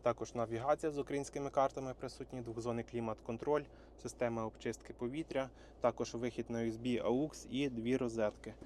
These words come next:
Коли вмикаємо задню передачу, автоматично вмикається задня камера, буде комфортно паркуватися в парі з партроніками. І також додатково є автопаркування. Ось так все тут у нас добре. Також вікна, дзеркала, точніше, все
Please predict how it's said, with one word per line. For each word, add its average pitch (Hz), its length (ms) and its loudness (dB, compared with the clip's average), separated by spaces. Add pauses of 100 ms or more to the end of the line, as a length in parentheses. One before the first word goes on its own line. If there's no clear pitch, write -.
(260)
Коли 135 160 2
вмикаємо 123 400 2
задню 117 280 2
передачу, 123 520 2
автоматично 120 560 -4
вмикається 120 540 0
задня 110 300 -4
камера, 139 400 0
буде 120 240 -4
комфортно 117 440 -6
паркуватися 120 640 0
в 104 40 -8
парі 120 300 4
з - 80 -8
партроніками. 107 720 -2 (680)
І 127 160 -2
також 120 340 2
додатково 117 580 -2
є 113 220 0
автопаркування. 117 880 -2 (1500)
Ось - 80 -16
так 127 220 0
все - 180 -8
тут 123 200 -8
у - 40 -8
нас 110 140 -6
добре. 151 400 0 (300)
Також 117 340 2
вікна, 120 340 -4 (460)
дзеркала, 117 480 4
точніше, 113 420 -6
все 113 280 0